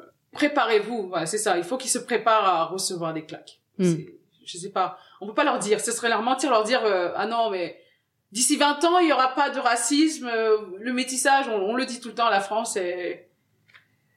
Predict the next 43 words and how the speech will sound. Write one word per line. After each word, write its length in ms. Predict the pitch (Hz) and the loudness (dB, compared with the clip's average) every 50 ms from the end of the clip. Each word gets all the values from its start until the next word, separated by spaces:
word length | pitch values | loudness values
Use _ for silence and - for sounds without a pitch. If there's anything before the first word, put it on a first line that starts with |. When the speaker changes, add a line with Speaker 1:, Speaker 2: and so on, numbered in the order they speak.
| _ _ _ _ _ _ _ - | _ _ _ _ _ _ _ -10
Speaker 1:
c'est 120 | - - 214 | -4 -2 0
un 100 | 196 202 | 0 0
pays 500 | 196 - 233 220 220 226 226 214 202 190 190 | 0 -2 -4 -2 -2 0 2 4 4 4 2
multiculturel 1080 | 208 196 - - - 220 208 - - - - - 208 - - 220 214 220 247 277 269 | -2 -4 -6 -8 -10 -10 -12 -14 -16 -18 -14 -14 -12 -6 -4 -2 0 2 2 2 4
et 160 | 226 208 190 | 4 4 4
non, 360 | 202 254 285 269 214 170 156 - - - - | 2 0 0 0 0 -2 -4 -10 -16 -18 -14
non, 160 | - 165 160 156 160 165 - | -14 -12 -12 -14 -16 -20 -20
il 240 | - 180 208 233 240 | -14 -12 -4 0 2
est 60 | 226 | 2
là. 300 | 208 175 151 - - - _ _ _ _ | 2 2 -2 -6 -10 -18 _ _ _ _
Donc, 280 | 170 190 202 196 202 | -12 -12 -8 -4 -2
euh, 180 | 190 170 165 160 | -2 -2 -2 -4
prépare-toi, 1000 | - - - 269 - - 254 226 - - - 220 190 214 - - - - _ _ _ | -4 -2 -2 0 0 0 0 -2 -2 -2 0 2 2 2 0 -4 -8 -18 _ _ _
tu 140 | - - 226 | -10 -4 0
auras 220 | 226 220 226 233 208 | 2 2 4 4 2
des 140 | 214 214 214 | 2 0 0
claques, 260 | 202 175 185 180 - | 0 0 0 -2 -2
tu 80 | - 202 | -2 0
auras 160 | 180 175 175 | 2 2 2
des 140 | 175 190 185 | 2 0 0
gens, 240 | 165 196 180 165 | 0 0 0 0
tu 100 | 175 - | 0 0
vas 60 | 202 196 | 0 2
rencontrer 340 | 202 202 214 202 - 214 | 0 0 -4 -4 0 0
de 80 | 202 185 | 0 0
bonnes 380 | 170 147 - - 262 277 269 269 | 0 -2 0 0 2 2 2 0
personnes 400 | 220 208 214 - 220 214 208 - | -2 -2 0 0 0 0 0 -2
parce 160 | 175 160 - | -6 -6 -6
qu'il 100 | 170 151 | -4 -4
y 60 | 147 | -4
a 40 | 143 | -2
de, 140 | 147 151 131 | -4 -4 -4
il 40 | 147 | -4
y 100 | 156 170 | -4 -4
a 20 | |
de 40 | 170 | -6
plus 140 | - 226 214 | -6 -4 -4
en 80 | 214 202 | -4 -4
plus 160 | - 202 165 | -6 -4 -4
de 80 | 165 160 | -2 -2
métis, 480 | 160 147 - - 254 294 - - - _ _ - - _ _ _ _ - | -2 -2 -2 -2 -2 -2 -2 -4 -6 _ _ -20 -20 _ _ _ _ -8
mais, 460 | 175 185 202 208 226 285 311 311 - | -2 2 4 4 4 4 0 -4 -4
euh, 760 | - 170 175 175 175 165 165 165 160 151 147 151 - - | -2 0 2 4 4 4 2 2 2 0 -2 -2 -4 -6